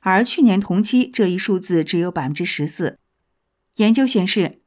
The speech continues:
西雅图的租客目前主要关注的三个城市是洛杉矶、凤凰城和奥林匹亚。不过，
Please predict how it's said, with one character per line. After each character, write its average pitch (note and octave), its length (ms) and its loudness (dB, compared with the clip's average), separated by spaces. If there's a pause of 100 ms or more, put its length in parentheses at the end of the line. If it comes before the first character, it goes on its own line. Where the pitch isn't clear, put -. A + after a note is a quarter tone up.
(180)
西 - 200 -4
雅 A#3 180 2
图 G3 180 0
的 A3 100 4
租 A3 200 0
客 F#3 280 2
目 G#3 140 4
前 G#3 240 2
主 G3 120 -2
要 E3 160 2
关 G3+ 220 2
注 G#3+ 140 0
的 F3 160 0
三 A3+ 220 0
个 A3 100 -2
城 E3+ 220 -2
市 F3 300 -2
是 F3+ 400 0
洛 A#3 140 2
杉 A#3 220 2
矶、 B3 320 0
凤 A3+ 200 0
凰 G3+ 220 2
城 E3+ 260 -2
和 D#3+ 220 0
奥 F3+ 180 2
林 E3+ 140 -2
匹 D#3 160 -8
亚。 C#3+ 320 0 (520)
不 G3 120 -4
过， G3 280 0